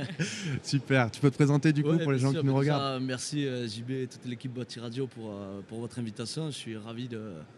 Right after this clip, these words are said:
Speaker 2: de me retrouver là. Je connaissais un petit peu Soraya, toi J B, et, euh, je suis ravi d'être avec Hugues et Lucas, qu'on se côtoie un petit peu sur les réseaux.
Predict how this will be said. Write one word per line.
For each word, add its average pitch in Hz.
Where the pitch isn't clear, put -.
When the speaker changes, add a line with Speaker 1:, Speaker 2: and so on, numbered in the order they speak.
Speaker 2:
de 127
me 120
retrouver 123
là. 151
Je -
connaissais 110
un 110
petit 104
peu 110
Soraya, 113
toi 117
J 101
B, 104
et, 123
euh, 85
je -
suis -
ravi 107
d'être 110
avec 107
Hugues 123
et 113
Lucas, 113
qu'on 120
se -
côtoie 120
un 113
petit 107
peu 120
sur 113
les 113
réseaux. 117